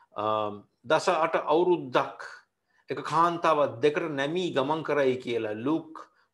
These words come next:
දහ වෙනි, අ, දහතුන් වෙනි පරිච්ඡේදයේ ඇය,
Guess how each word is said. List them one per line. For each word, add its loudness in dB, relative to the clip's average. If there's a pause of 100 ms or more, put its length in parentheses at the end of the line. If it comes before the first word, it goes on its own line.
(100)
දහ 0
වෙනි, 0 (500)
අ, 0
දහතුන් 0
වෙනි 0
පරිච්ඡේදයේ -2 (760)
ඇය, 6